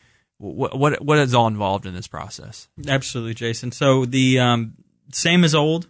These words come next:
Speaker 2: with regard to Launch K C. They're obviously open application periods. Um, the, the Healthcare Accelerator application is actually open right now. Uh, it's gonna be open for the next forty-five days,
Speaker 1: At
Speaker 2: roughly.
Speaker 1: launch K C dot org and at, uh, nueterra dot com.
Speaker 2: That is correct.
Speaker 1: Okay.
Speaker 2: Yep,
Speaker 1: And that's
Speaker 2: Launch K C.
Speaker 1: N U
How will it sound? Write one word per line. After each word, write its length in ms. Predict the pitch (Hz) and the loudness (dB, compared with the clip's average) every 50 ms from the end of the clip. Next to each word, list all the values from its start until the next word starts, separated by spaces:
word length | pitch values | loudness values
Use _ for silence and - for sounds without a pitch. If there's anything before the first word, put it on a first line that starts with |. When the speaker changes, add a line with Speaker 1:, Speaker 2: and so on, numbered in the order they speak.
| _ - | _ -6
Speaker 2:
with 200 | 139 135 127 - | -4 -4 -4 -4
regard 260 | 139 135 143 143 139 | -2 0 0 0 0
to 60 | 131 | 0
Launch 300 | 131 135 135 135 - - | 0 0 0 -2 -2 -2
K 140 | - 135 123 | 0 0 0
C. 160 | - 156 135 | 0 -2 -2
They're 160 | 120 120 120 | 0 2 2
obviously 320 | 123 131 127 123 - 135 120 | 2 0 0 -2 -2 0 2
open 240 | 120 127 127 123 | 2 2 2 0
application 580 | 120 127 123 - 120 - 131 127 123 - 131 123 | -2 -2 -2 -4 -6 -4 -2 -2 -2 -2 -6 -6
periods. 400 | - 139 135 131 131 131 127 - _ _ _ _ _ _ _ | -2 0 0 0 0 0 -2 -6 _ _ _ _ _ _ _
Um, 260 | 127 127 127 123 120 | 2 4 4 6 6
the, 200 | 120 123 120 117 | 6 6 4 4
the 200 | 117 120 120 127 | 2 0 0 0
Healthcare 500 | 120 131 156 - - - 143 135 139 131 - _ _ _ _ _ | 2 2 0 0 0 0 2 2 2 2 0 _ _ _ _ _
Accelerator 580 | 127 123 - - 151 143 135 135 135 135 127 131 | -8 -6 -4 0 2 2 4 4 4 4 4 4
application 460 | 131 131 127 - - 135 131 - 135 | 2 2 0 -2 -2 -2 -2 -2 -2
is 40 | 123 | -2
actually 300 | 123 123 123 - 131 123 | -2 -2 -2 -2 0 0
open 240 | 123 127 123 123 120 | 0 2 2 0 2
right 220 | 117 120 123 - | 2 2 2 2
now. 340 | 127 120 117 110 117 143 - _ _ _ _ _ _ | 0 0 0 0 -2 -4 -8 _ _ _ _ _ _
Uh, 280 | - 120 117 117 117 113 | -2 0 2 2 2 2
it's 120 | 120 113 - | 0 0 0
gonna 140 | - 123 117 | -2 0 2
be 80 | 120 | 2
open 180 | 120 120 - 120 | 2 2 0 -4
for 120 | - 120 | -10 -4
the 40 | 120 | -2
next 200 | 120 123 120 - | -2 -2 -4 -6
forty-five 480 | - - 123 127 127 - 123 120 117 117 | -8 -6 -6 -4 -4 -2 -2 -2 -2 0
days, 180 | 120 120 113 | 0 2 2
Speaker 1:
At 80 | 107 110 | 2 2
Speaker 2:
roughly. 240 | 117 123 135 143 151 | 2 2 4 4 2
Speaker 1:
launch 220 | 120 - - - | 2 0 -2 -2
K 180 | - 147 147 135 | 0 0 0 2
C 180 | - - 147 | 2 0 2
dot 180 | 139 131 127 123 | 2 2 4 4
org 200 | 127 131 127 - | 4 2 0 0
and 280 | - 135 139 139 139 131 | 0 0 2 2 2 4
at, 300 | 127 127 127 123 - - | 4 4 4 2 0 0
uh, 340 | 117 117 113 107 104 104 85 | -2 0 0 0 -2 -4 -6
nueterra 600 | - 120 127 120 - - - 131 131 135 139 131 | -6 -6 -6 -6 -6 -2 2 4 4 4 4 2
dot 200 | 120 117 110 110 | 2 0 -2 -2
com. 320 | - - 117 98 71 60 - _ _ - | -4 -6 -6 -6 -6 -10 -14 _ _ -4
Speaker 2:
That 240 | 120 117 110 107 | -2 0 0 0
is 140 | 110 110 - | -2 -4 -6
correct. 460 | - - 127 120 127 127 - - - | -2 2 4 4 4 2 0 -6 -14
Speaker 1:
Okay. 120 | - 78 - | -16 -10 -4
Speaker 2:
Yep, 140 | 120 131 147 | -4 -4 -2
Speaker 1:
And 60 | 117 120 | 0 0
that's 60 | 117 | 0
Speaker 2:
Launch 120 | 117 120 | 2 2
K 180 | - 160 165 170 | 2 2 4 4
C. 60 | 165 | 4
Speaker 1:
N 60 | 160 | 4
U 340 | 147 139 143 151 147 147 | 4 4 4 4 4 4